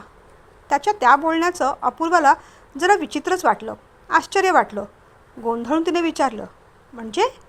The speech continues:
"अगं, म्हणजे तुझ्या होणाऱ्या नवऱ्याला पाहता आलं असतं आणि तुझाही तिथे जाण्याचा त्रास वाचला असता. बरं चल, तुलाही उद्या निघायचंय आणि मलाही झोप आलीये."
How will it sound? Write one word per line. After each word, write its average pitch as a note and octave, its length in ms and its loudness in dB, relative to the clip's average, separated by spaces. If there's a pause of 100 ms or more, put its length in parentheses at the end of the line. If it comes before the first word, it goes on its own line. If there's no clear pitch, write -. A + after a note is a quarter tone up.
(720)
"अगं, A3+ 340 0
म्हणजे C#4 240 -2
तुझ्या C#4+ 220 -2
होणाऱ्या C4+ 360 2
नवऱ्याला C#4+ 340 2
पाहता A#3 360 0
आलं D4+ 200 6
असतं A3+ 460 -4
आणि C#4 200 -4
तुझाही D#4 280 0
तिथे F4+ 180 -2
जाण्याचा F4 280 2
त्रास F4+ 320 4
वाचला E4+ 260 2
असता. A#3+ 380 2 (640)
बरं F4 160 6
चल, F#4 240 4 (520)
तुलाही C#4+ 220 2
उद्या D4+ 220 2
निघायचंय D4+ 440 2
आणि E4+ 120 2
मलाही D#4+ 300 4
झोप D#4+ 200 0
आलीये." B3 340 0